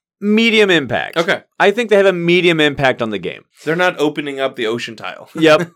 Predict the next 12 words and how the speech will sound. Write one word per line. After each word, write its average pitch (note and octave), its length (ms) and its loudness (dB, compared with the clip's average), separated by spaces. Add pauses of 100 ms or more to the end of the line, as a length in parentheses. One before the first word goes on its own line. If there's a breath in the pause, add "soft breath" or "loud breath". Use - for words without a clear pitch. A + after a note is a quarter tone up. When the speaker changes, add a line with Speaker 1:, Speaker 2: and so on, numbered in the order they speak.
(140)
Speaker 1:
Here C#4 440 0
are F#3+ 240 4
the E3 160 0
things D#3+ 480 0
you D3+ 460 0
need D#3+ 760 0 (140)
to F3 120 0
know, A2+ 320 0 (160)
in E4 80 -4
my C4+ 140 2
personal F#3 340 -4
opinion. C#3+ 260 -12